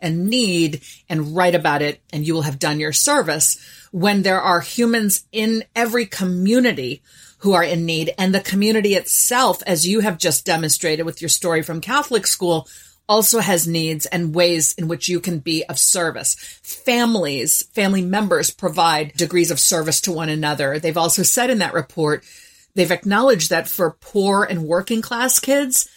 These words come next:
the service they're able to do and asked to do and required to do might be care of younger siblings, might be making meals for family, might be working a part-time job. So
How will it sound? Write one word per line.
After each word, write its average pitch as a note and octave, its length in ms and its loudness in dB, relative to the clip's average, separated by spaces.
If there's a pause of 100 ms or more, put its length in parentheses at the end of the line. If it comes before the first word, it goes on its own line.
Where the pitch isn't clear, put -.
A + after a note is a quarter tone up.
(320)
the F#3+ 180 2
service A#3+ 560 2
they're F#3 380 2
able G3+ 320 2
to B3+ 160 -4
do C4+ 240 0
and F3 280 -4
asked E3+ 340 -2
to A#3 80 -2
do A#3+ 340 -2
and E3+ 200 -2
required F3 540 -2
to B3+ 60 -6
do D4+ 180 0
might B3 240 0
be A#3+ 80 -6
care A#3+ 320 -2
of A#3 80 -2
younger A#3 300 -4
siblings, G3+ 640 -2 (280)
might F#3 280 0
be G3 140 2
making F#3+ 460 0
meals G#3 300 0
for G3+ 140 -4
family, E3+ 480 -2
might E3 240 -2
be F#3+ 100 0
working F#3+ 380 0
a F#3 60 0
part-time F3 560 -2
job. F3 440 0
So F#3 380 2